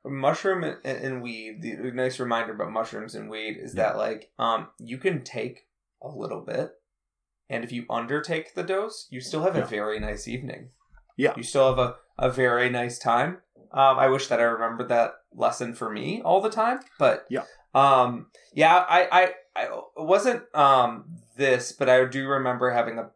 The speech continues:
Speaker 1: bad mushroom experience and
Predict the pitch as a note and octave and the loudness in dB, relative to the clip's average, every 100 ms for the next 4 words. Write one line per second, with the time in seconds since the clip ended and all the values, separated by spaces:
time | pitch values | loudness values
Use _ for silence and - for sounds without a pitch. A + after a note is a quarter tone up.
0 | _ B2 A2+ A2+ A#2 A2+ A2 G#2+ _ B2 | _ 2 4 6 6 6 4 0 _ -6
1 | A#2 A2+ - A2+ G#2+ G#2+ - A2+ A2 A2+ | -4 -4 -4 -8 -8 -12 -8 -4 -2 -2
2 | A2 G#2+ - A2 A2 A2 A2 | -6 -8 -8 -2 0 -2 -6